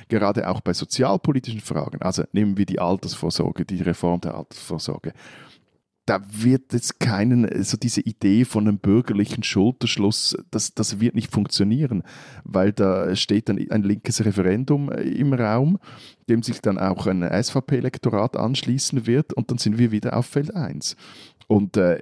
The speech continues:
in der Europapolitik ist die ganze sowieso noch f-, viel verschissen, Entschuldigung der Ausdruck. Da haben einfach alle Angst davor, das Thema irgendwie aufs Tapet zu bringen, weil sie auch merken, halt, damit ist in der Bevölkerung nicht viel zu holen.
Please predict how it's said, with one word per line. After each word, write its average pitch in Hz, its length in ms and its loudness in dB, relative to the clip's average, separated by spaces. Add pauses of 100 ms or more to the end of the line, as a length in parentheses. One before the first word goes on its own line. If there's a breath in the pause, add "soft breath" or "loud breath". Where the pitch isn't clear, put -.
(420)
in 110 100 -14
der 113 120 -2
Europapolitik 135 680 2
ist - 140 -10
die - 40 -6
ganze - 280 0
sowieso 98 400 2
noch 117 140 2
f-, - 280 -16
viel - 380 -2
verschissen, - 540 0
Entschuldigung 90 420 2
der 82 200 -2
Ausdruck. - 360 -4 (580 loud breath)
Da - 160 0
haben - 180 -6
einfach - 300 -6 (220)
alle 101 340 2
Angst 95 320 -4
davor, 90 260 2
das - 200 -6
Thema 92 340 2
irgendwie 98 420 2
aufs 90 200 0
Tapet - 420 0
zu - 120 -4
bringen, 92 320 0 (360 loud breath)
weil 95 220 0
sie 95 140 0
auch - 360 -4
merken, 92 500 0
halt, 87 200 0
damit 87 300 -2
ist - 280 -6
in 92 240 2
der 90 80 2
Bevölkerung 92 560 0
nicht 92 180 -2
viel - 200 -2
zu 131 180 0
holen. 90 360 -2